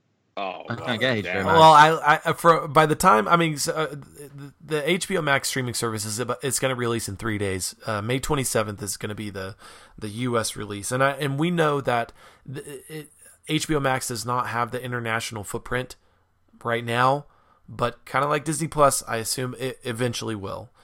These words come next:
Speaker 3: I mean, 'cause when Disney Plus released last year in November, you guys just recently got that, right, Ryan?
Speaker 2: Yeah, yeah,
Speaker 3: I mean, but
Speaker 2: yeah,
Speaker 3: you
Speaker 2: we got it, like, a few months ago. Uh,
Speaker 3: Yeah.
Speaker 2: March. March it was, so really, like, two months ago.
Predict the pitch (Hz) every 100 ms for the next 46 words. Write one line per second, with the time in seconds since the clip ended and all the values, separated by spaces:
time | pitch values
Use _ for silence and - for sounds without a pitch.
0 | - 110 113 117 120 127 139 135 - 165
1 | - 120 117 - 120 120 - 117 101 98
2 | 151 135 107 - - - 143 202 147 107
3 | 104 120 - 104 104 127 110 139 123 78
4 | 104 120 131 160 180 - _ _ _ _
5 | _ _ _ 110 107 98 98 160 143 139
6 | 135 156 156 117 104 98 90 92 92 87
7 | - _ _ - 101 98 107 104 92 90
8 | 101 98 120 101 - - - 104 - -
9 | 92 95 - 90 87 92 95 92 - -
10 | - 107 107 - 98